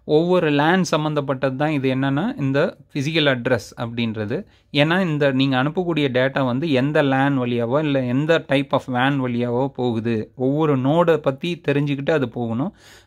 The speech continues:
So அது எந்த நோடு வழியா போகுதோ அதை மீன் பண்றது தான் இந்த ஃபிசிக்கல் அட்ரஸ். It's further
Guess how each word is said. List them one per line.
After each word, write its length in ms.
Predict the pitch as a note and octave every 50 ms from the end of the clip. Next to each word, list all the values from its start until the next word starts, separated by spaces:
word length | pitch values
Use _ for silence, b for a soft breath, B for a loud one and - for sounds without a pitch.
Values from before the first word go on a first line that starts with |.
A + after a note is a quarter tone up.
| B -
So 60 | - E3+ D#3
அது 100 | D3 C3+ B2+ B2+
எந்த 200 | C3+ D#3 F3 G3 F#3+ F3
நோடு 200 | D#3+ D#3+ E3 D#3 D#3 D3+
வழியா 220 | D3+ D3+ D3+ D3 C3+ C#3+
போகுதோ 260 | C3 B2 C3+ C#3+ F3+ F3+ D3+ C3
அதை 140 | B2 D3 D3 C#3+
மீன் 200 | D3 D#3 D#3 C#3+ C3+
பண்றது 340 | C#3 C3 A#2+ A#2+ A#2+ A2 A2 C#3+
தான் 140 | E3+ A3 - - C3
இந்த 140 | C3 D3 D3+ D3+
ஃபிசிக்கல் 380 | - B2+ A#2 B2 A#2+ B2+ A#2 A2
அட்ரஸ். 300 | G#2+ G#2 A2 A2 G#2+ - - B B B B B B B B B B B B B B B B - E3 E3+
It's 180 | E3 - - -
further 360 | - D#3 D3 D#3+ D#3+ F3 F#3+